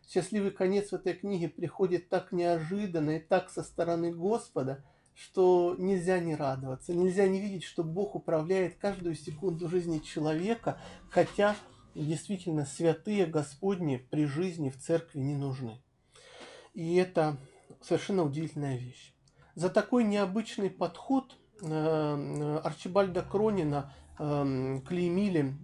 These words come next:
э, тем, что он какой-то либерал, хотя он не был либералом. Говорили, что он, э, экуменист, хотя он не был экуменистом, он был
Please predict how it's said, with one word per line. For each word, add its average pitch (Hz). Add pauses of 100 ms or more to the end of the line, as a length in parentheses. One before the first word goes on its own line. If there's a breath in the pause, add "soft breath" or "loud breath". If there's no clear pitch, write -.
э, 147
тем, 180
что -
он 165
какой-то 156 (240)
либерал, 160
хотя -
он 156
не 165
был 151
либералом. 147 (220 loud breath)
Говорили, 185
что 175
он, 185 (320 soft breath)
э, 160
экуменист, 170
хотя 170
он 170
не 190
был 160
экуменистом, 156
он 147
был 156